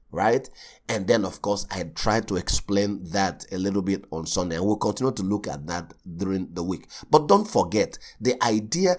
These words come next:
that the Bible is a book you continue to read all your life, you never come to, today, you don't know whether you are saved, uh, next tomorrow, you don't know whether God is happy,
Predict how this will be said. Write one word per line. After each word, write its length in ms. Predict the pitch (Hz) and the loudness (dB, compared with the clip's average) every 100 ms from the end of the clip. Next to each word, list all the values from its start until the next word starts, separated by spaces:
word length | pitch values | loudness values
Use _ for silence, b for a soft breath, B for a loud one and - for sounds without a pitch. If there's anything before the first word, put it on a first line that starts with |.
| B - | B 0
that 140 | 110 | 0
the 80 | 98 | 0
Bible 440 | 117 135 135 139 | 0 -2 0 0
is 180 | 117 - | 0 -2
a 80 | 95 | -4
book 400 | 85 117 - - | -2 -6 -6 -8
you 140 | 120 110 | -6 -4
continue 340 | 110 107 117 | -4 -4 -4
to 180 | 117 101 | -2 0
read 200 | 104 110 | 2 2
all 120 | 113 | 2
your 200 | 104 90 | 2 0
life, 400 | 95 104 104 - | -2 -4 -6 -8
you 140 | 113 110 | -2 0
never 240 | 113 123 | 0 -2
come 240 | - 120 110 | -2 -2 -2
to, 180 | 98 B - | -6 B 0
today, 480 | 123 101 131 135 B | 2 6 6 4 B
you 100 | 113 | 0
don't 220 | 113 131 127 | 4 4 4
know 80 | |
whether 240 | 113 113 113 | 2 0 0
you 180 | 92 82 | -2 -4
are 60 | |
saved, 420 | - 139 135 131 b b 107 | -2 2 2 -2 b b 0
uh, 300 | 113 101 98 | 2 0 0
next 280 | 117 143 - | 2 2 2
tomorrow, 460 | 110 113 117 113 - | 0 0 0 -4 -4
you 80 | 110 | 0
don't 160 | 123 | 2
know 80 | 123 | 2
whether 220 | 107 107 | 2 2
God 180 | 98 95 | 2 0
is 140 | 78 - | 0 -2
happy, 500 | 131 131 147 143 | 0 0 4 2